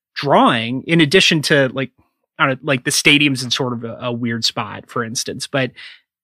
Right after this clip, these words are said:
you know, I, I talked to a bunch of Rays fans who said, like, "We love the team, but we get attached to these players. And as soon as they get good, they're gone."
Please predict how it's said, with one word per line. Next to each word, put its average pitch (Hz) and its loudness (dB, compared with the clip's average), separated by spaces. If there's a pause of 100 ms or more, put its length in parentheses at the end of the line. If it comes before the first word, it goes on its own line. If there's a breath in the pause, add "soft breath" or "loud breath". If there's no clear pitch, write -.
(140)
you 160 0
know, 135 4
I, 120 -2
I 175 6
talked 208 2
to 196 2
a 165 -4
bunch 180 -2
of 151 -2
Rays 190 4
fans 139 0
who 156 -6
said, 143 0
like, 131 -2 (480 soft breath)
"We 165 0
love 180 4
the 156 -2
team, 190 2
but 143 2
we 151 -4
get 156 2
attached 143 0
to 143 -6
these 127 -6
players. 160 2
And 135 -4
as 127 0
soon 151 2
as 131 0
they 135 0
get 120 0
good, 131 2
they're 117 -2
gone." - -16